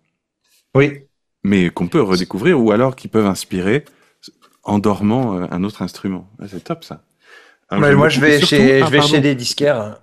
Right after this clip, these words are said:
Speaker 2: J'en
Speaker 1: Ouais.
Speaker 2: parle, j'en parle parce que c'est un de mes détails préférés. C'est très rare de le voir, mais t'as des,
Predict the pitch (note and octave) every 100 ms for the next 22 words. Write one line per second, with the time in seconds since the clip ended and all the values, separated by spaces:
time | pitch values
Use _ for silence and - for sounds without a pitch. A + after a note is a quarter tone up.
0 | _ - A#2+ C#3+ E3 E3 A2+ - _ -
1 | A2+ D3 C#3+ C3 G#2+ A2 - G#2 G#2 A2
2 | A2 A2 - G2+ A2+ B2+ - - B2 B2
3 | G#2 G#2 F3 F3+ A#2 D#3 - _ _ C3
4 | C3 A#2+ A2+ G#2+ -